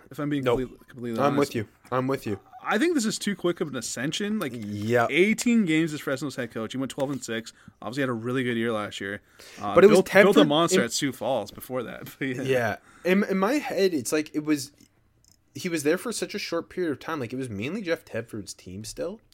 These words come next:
Speaker 1: Exactly. Yeah.
Speaker 2: And obvi-, and, like, he didn't elevate them to a level that Tedford hadn't. Like, he won ten games this year after going three and three in the covid year.
Speaker 1: Yeah.
Speaker 2: Um, but, like, Tedford was, won twenty-two games in over two years at one point there.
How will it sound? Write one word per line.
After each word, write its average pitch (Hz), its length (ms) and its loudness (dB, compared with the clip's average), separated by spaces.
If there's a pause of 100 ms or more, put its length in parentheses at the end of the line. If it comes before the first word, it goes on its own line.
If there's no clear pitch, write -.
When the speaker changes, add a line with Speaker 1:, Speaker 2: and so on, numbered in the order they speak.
(100)
Speaker 1:
Exactly. 101 480 -12 (220)
Yeah. 120 100 -10
Speaker 2:
And 160 80 2
obvi-, 185 340 2
and, 190 180 2
like, 185 240 0 (300)
he - 180 -6
didn't 240 300 4
elevate 170 460 0
them 160 120 -4
to 151 220 0
a 131 40 2
level 123 340 0
that 117 300 -2
Tedford 117 460 -6
hadn't. 104 540 -6
Like, 101 220 -4
he - 100 -10
won 147 200 -4
ten 147 240 -4
games 101 260 -6
this 143 180 -8
year 165 280 -6 (680)
after 127 180 -2
going 127 140 -2
three 117 340 -6
and 117 100 -6
three 113 180 -6
in 113 80 -4
the 110 80 -6
covid 101 320 -6
year. 160 260 -6 (180)
Speaker 1:
Yeah. 101 260 -8 (120)
Speaker 2:
Um, 98 400 -6 (500)
but, 143 120 0
like, 135 160 -2
Tedford 175 340 -4
was, 104 220 -8 (300)
won 117 200 -6
twenty-two 127 500 -10
games 98 320 -8
in 98 160 -12
over 98 160 -8
two 107 200 -12
years 120 260 -6
at 95 100 -4
one 87 140 -12
point 80 220 -12
there. 76 220 -12